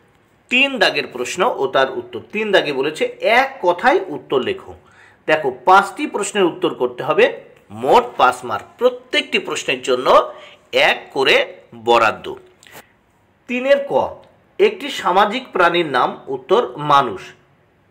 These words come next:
তিনের খ, খাসিয়াদের সমাজে পরিবারের প্রধানকে,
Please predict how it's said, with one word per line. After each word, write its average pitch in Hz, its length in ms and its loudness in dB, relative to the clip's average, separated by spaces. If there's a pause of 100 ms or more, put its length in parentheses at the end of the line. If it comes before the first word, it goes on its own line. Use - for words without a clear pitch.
তিনের 262 300 2 (100)
খ, - 20 -16 (680)
খাসিয়াদের 262 680 4
সমাজে 202 500 0
পরিবারের 190 540 4
প্রধানকে, 202 800 -2